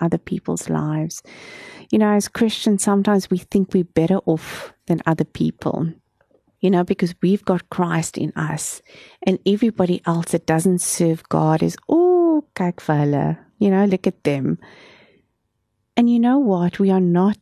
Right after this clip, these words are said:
being godly. We are not reflecting God's love.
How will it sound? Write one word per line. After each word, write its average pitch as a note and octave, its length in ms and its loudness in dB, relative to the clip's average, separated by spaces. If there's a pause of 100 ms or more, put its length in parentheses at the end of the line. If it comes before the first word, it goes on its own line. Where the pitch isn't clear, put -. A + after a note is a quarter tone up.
being D#3 560 0 (300)
godly. D#3 680 -2 (560)
We G3+ 100 2
are G#3+ 100 2
not F3+ 380 0
reflecting D#3 640 -2
God's C#3+ 440 -4
love. D3 480 -8